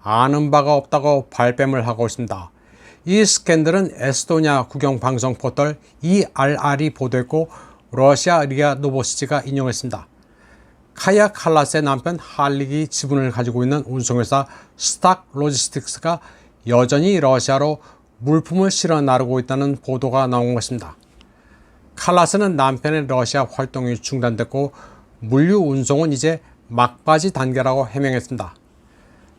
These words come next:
칼라스는 에스토니아 공산당 간부였던 심 칼라스의 딸입니다.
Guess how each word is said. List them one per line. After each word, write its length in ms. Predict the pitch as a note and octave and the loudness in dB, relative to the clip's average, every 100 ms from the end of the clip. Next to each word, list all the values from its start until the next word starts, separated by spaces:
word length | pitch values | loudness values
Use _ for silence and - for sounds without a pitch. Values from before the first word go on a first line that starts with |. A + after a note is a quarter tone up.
| _ | _
칼라스는 720 | - E3+ F3+ F3 G#3 G#3 F#3 | -2 0 2 2 0 -2 -4
에스토니아 760 | - D3 D3+ - F3 D#3+ C#3+ A#2+ | -4 -2 -2 -4 -2 0 0 -2
공산당 640 | - C#3+ D3 D#3+ D#3+ D#3+ D3+ | -4 -2 0 0 0 -2 -2
간부였던 640 | - B2 C3 B2+ D3+ D#3+ - _ | -4 -2 -2 -4 -4 -6 -10 _
심 560 | - - - G#3+ G#3+ G3 | -12 -6 -2 2 2 0
칼라스의 580 | - - D3+ C#3+ - C#3+ | -2 0 2 2 0 -2
딸입니다. 480 | C#3+ B2+ G#2+ - | -2 -2 -4 -10